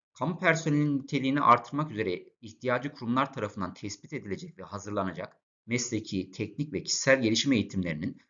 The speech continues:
Cumhurbaşkanlığı İnsan Kaynakları Ofisi sorumluluğunda ve uzaktan eğitim kapısı üzerinden dijital olarak gerçekleştirileceği vurgulanmıştır.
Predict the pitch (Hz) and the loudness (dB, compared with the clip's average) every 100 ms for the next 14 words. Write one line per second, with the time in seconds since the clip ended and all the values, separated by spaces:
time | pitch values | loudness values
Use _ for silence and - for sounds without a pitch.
0 | _ - 160 156 147 139 135 123 123 151 | _ -4 6 6 6 2 2 0 0 -2
1 | 143 123 120 - 120 113 - 113 - 107 | 0 0 0 0 -2 -2 -6 -8 0 2
2 | 101 98 92 85 78 - - _ 104 - | 4 2 0 -4 -4 -6 -8 _ -10 0
3 | 110 117 175 170 131 101 101 - - 98 | 6 6 4 0 0 -4 -6 -8 -10 -6
4 | 92 85 78 120 147 _ _ 104 117 135 | -2 -2 -2 -6 -8 _ _ -6 -4 2
5 | 156 151 117 98 98 107 107 - 120 110 | 2 4 4 4 4 2 2 0 -4 -4
6 | 110 104 104 101 135 107 98 98 82 78 | -6 -2 0 4 4 4 4 4 4 -2
7 | - | -12